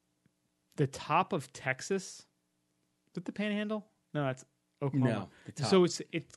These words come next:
Speaker 1: it covers
Speaker 2: Yeah, it's like a square on the top.
Speaker 1: Well, it covers the, the, Oklahoma goes across the top of Texas. So it's Oklahoma and the top of Texas. Now, I don't know what's there in those places. I'm sure it's something that's shitty,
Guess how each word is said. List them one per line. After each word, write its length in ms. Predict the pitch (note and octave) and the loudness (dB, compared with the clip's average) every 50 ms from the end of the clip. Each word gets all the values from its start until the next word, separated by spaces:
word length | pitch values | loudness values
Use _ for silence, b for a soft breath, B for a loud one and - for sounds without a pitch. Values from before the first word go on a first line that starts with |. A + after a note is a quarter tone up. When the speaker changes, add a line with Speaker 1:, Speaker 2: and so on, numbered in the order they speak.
| _ - - | _ -16 -8
Speaker 1:
it 220 | - E3+ D3+ C3 | -6 -6 -6 -6
covers 720 | - - - G3 G3+ G3 G#3 G#3+ G#3+ G#3+ G3+ F3 - - _ _ _ - | -6 -4 -2 -2 -2 0 -2 -2 -2 -2 -4 -6 -8 -14 _ _ _ -2
Speaker 2:
Yeah, 120 | F3+ E3 | -2 0
it's 100 | B2 - | 0 0
like 100 | C#3+ B2+ | -2 -2
a 60 | A#2+ A2 | -4 -4
square 340 | - - - D3 C3 A2+ | -6 -4 -2 0 0 0
on 100 | G2+ G2 | 0 -4
the 60 | G2 F#2 | -8 -10
top. 180 | - - E3+ F#3 | -4 2 4 6
Speaker 1:
Well, 80 | F#3 | 6
it 40 | F3+ | 4
covers 380 | - - G#3+ G#3+ A#3+ A3 F3+ D#3 | 4 0 0 2 2 0 0 0
the, 240 | F3 E3 D#3+ E3 - - | 0 0 0 -2 -4 -6
the, 100 | E3 E3 | -6 -4
Oklahoma 500 | F3 F#3 F#3 - G3+ D#3+ F3+ F#3 E3+ D#3+ | -2 -2 -2 -2 -2 -2 0 0 0 2
goes 180 | D3+ D3+ C3+ C3 | 2 0 0 -2
across 420 | B2+ - - - D3+ C#3+ C#3 C3 | -8 -10 -4 -2 0 0 0 -2
the 80 | - C#3 | -4 -8
top 300 | C3+ - - C3+ C3 - | -8 -4 -2 -2 -2 -2
of 80 | B2+ - | -6 -10
Texas. 540 | - - A#2+ - - - A2 A2 - - _ b b b b b | -8 -10 -10 -10 -10 -18 -18 -18 -20 -20 _ b b b b b
So 180 | b - D#3+ D#3+ | b 4 6 6
it's 120 | D3+ - - E3+ | 6 4 0 0
Oklahoma 720 | F3+ F#3 - A3+ G3+ D#3+ F3 F3+ E3+ E3+ E3 E3 D#3+ D#3+ - - | 0 2 2 2 2 2 2 2 2 2 2 2 0 0 -2 -2
and 160 | D3 C#3+ C#3+ | 0 0 0
the 60 | C#3 | -2
top 320 | C3+ - - D3 C#3+ C#3 - | -4 -2 -2 0 0 0 -2
of 80 | C3 - | -6 -6
Texas. 540 | - C3 A#2 - - - A#2+ A2+ - - _ b b b b b b | -6 -6 -6 -8 -12 -18 -18 -18 -18 -20 _ b b b b b b
Now, 60 | - - | -8 -2
I 100 | - E3+ | 0 0
don't 100 | G3 A3+ | 2 2
know 100 | A3+ A#3 | 2 2
what's 220 | G#3 F#3 F3+ F3 - | 2 2 0 -2 -4
there 460 | C3 A#2+ C3 B2+ B2+ C3+ C#3 D3 C#3+ _ _ _ _ _ _ _ _ _ _ - | -6 -4 -2 0 0 0 -2 -4 -8 _ _ _ _ _ _ _ _ _ _ -4
in 80 | - C#3+ | -2 -2
those 160 | C#3+ C#3 C3+ | 0 -2 -4
places. 600 | C3+ - - D3+ D3 C3+ - D#3 D3+ D3 C#3+ - _ - | -4 -2 0 0 0 2 0 -4 -4 -4 -6 -10 _ -8
I'm 100 | - D3+ | -6 -6
sure 160 | C3+ - F3+ E3 | -2 0 -2 -2
it's 120 | C#3+ - | -2 -4
something 220 | - C3+ - B2+ | -8 -8 -8 -8
that's 160 | A#2+ A2 - - | -10 -8 -8 -6
shitty, 440 | - - - C3 B2 C3 C3 B2 | -4 0 0 0 2 2 -2 -2